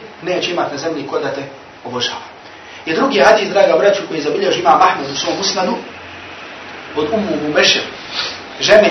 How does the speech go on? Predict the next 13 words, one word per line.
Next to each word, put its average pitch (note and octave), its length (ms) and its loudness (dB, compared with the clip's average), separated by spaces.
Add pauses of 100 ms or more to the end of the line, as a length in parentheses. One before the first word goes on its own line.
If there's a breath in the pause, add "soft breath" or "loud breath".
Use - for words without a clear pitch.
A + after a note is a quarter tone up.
(140)
Zaid F3 280 0
ibn - 220 -2
Harife, G3+ 560 2 (1040)
koja D#3+ 220 8
kaže F3+ 320 6
da D#3 80 2
Allahu D3+ 360 4
poslanik E3+ 360 -4
sallallahu D3+ 560 6
alaihi D#3 260 0
wa C#3+ 80 -6
sallam D3+ 360 -2
jedne D#3 320 -2